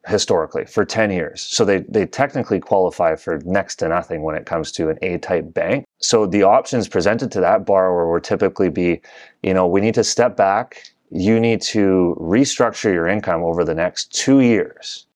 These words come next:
Literally, you need to file two sets of tax returns, bumping your income up dramatically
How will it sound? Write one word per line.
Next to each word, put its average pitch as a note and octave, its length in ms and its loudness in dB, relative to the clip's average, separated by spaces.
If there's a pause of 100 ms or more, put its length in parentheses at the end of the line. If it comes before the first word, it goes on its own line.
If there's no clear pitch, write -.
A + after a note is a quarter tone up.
(100)
Literally, B2+ 500 4
you A2+ 80 2
need A2 200 0
to G#2+ 100 -2
file G2+ 340 2
two A#2+ 240 0
sets A2+ 280 0
of G2+ 60 -2
tax F#2+ 320 -4
returns, E2+ 380 -4
bumping F#2+ 420 -2
your F#2 120 0
income E2+ 320 -4
up E2 220 -4
dramatically G2 1000 -2